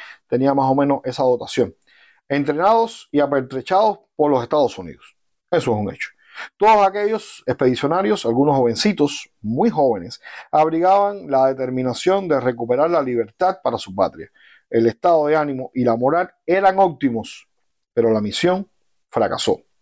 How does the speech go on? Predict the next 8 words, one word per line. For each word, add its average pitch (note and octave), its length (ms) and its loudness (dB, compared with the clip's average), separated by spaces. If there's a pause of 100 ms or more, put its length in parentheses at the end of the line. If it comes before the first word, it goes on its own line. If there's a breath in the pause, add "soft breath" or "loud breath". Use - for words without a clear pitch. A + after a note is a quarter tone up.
(600 loud breath)
Las E3+ 220 2
claves G#3 360 2
del D3+ 220 -2
desastre E3+ 540 0
de C#3 120 2
la D#3 100 4
operación C#3+ 640 2
anticastrista C3 720 0